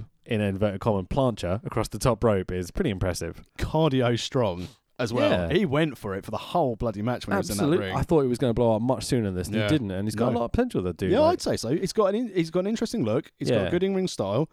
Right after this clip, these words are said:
Speaker 2: And, you know, who doesn't like that top rope dive?
Speaker 1: I'm intrigued to see how long a guy like that, uh, how long his knees can carry that weight.
Speaker 2: Yeah, I mean, you've seen how long Mastiff's done it, though.
Speaker 1: Yeah,
Speaker 2: And Mastiff
Speaker 1: uh,
Speaker 2: wrestles a
Speaker 1: Mastiff's
Speaker 2: similar style, would
Speaker 1: I
Speaker 2: you
Speaker 1: think
Speaker 2: say?
Speaker 1: he's smaller and more athletic, though.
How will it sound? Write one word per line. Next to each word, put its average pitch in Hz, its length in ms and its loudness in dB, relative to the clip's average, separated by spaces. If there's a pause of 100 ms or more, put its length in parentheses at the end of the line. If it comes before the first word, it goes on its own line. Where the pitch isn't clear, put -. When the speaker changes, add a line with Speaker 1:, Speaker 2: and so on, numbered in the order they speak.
(540)
Speaker 2:
And, 127 280 0
you 143 80 2
know, 123 260 0
who 156 100 0
doesn't 180 240 0
like 185 200 0
that 190 140 -2
top 208 140 -2
rope 202 140 -2
dive? 208 480 -4
Speaker 1:
I'm 143 140 2
intrigued 170 340 0
to 175 60 0
see 147 480 4
how 135 340 2
long 123 320 2
a 110 100 0
guy 120 160 2
like 113 200 2
that, 110 260 2 (420)
uh, 104 320 4
how - 180 -2
long 117 140 2
his 104 140 0
knees 107 340 2
can 95 220 -4
carry 101 400 0
that 92 240 -2
weight. 98 260 0 (720)
Speaker 2:
Yeah, 214 320 2
I 160 80 0
mean, 196 240 0
you've 196 140 -4
seen 269 140 0
how 160 60 4
long 123 140 0
Mastiff's 139 400 -4
done 67 160 -10
it, - 100 -12
though. 98 220 -8 (760)
Speaker 1:
Yeah, 135 520 2
Speaker 2:
And - 80 2
Mastiff 165 280 2
Speaker 1:
uh, 135 40 -10
Speaker 2:
wrestles 156 280 2
a - 0 -
Speaker 1:
Mastiff's 139 180 0
Speaker 2:
similar 160 240 0
style, 220 600 -4
would 302 80 -4
Speaker 1:
I - 0 -
Speaker 2:
you 285 40 -4
Speaker 1:
think 151 180 -4
Speaker 2:
say? 233 100 0
Speaker 1:
he's 247 180 0
smaller 131 460 2
and 117 80 2
more 120 200 2
athletic, 113 480 -2
though. 90 240 -2